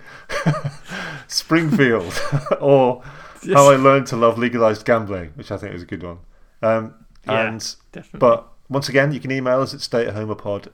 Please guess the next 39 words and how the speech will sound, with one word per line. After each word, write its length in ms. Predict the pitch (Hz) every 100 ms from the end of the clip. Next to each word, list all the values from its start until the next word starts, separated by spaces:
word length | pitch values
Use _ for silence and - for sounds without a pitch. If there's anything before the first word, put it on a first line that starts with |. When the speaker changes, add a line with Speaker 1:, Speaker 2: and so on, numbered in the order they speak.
| -
Speaker 1:
at 120 | 101
gmail 340 | - 104 98
dot 200 | 92 -
com. 320 | - 101 95 98
You 80 | 113
can 140 | 101
tweet 320 | - 131 123
us 240 | 117 107 - - _ -
at 160 | 139
stay 200 | - 113
at 60 | 107
home 160 | 98 98
a 60 |
pod. 340 | - 98 95 - - _ -
If 120 | -
you 60 |
enjoyed 340 | 104 98 123 123
it, 320 | 147 151 _
please 200 | - 127
go 160 | 113 113
to 140 | 110 113
Apple 160 | 110
Podcasts, 800 | - 113 - 113 110 - - - - _ -
leave 180 | 107 98
us 60 |
a 40 | 98
nice 200 | 101 -
five-star 420 | 107 101 - 98
review. 400 | 95 95 98 110 - _ _ _
I 60 | 123
mean, 140 | 104
if 80 | 101
you 60 | 107
didn't 180 | 107
enjoy 260 | 98 92 101
it, 140 | 98
that's 120 | 95 -
fine, 360 | 104 95 107
whatever. 420 | 110 107 101 110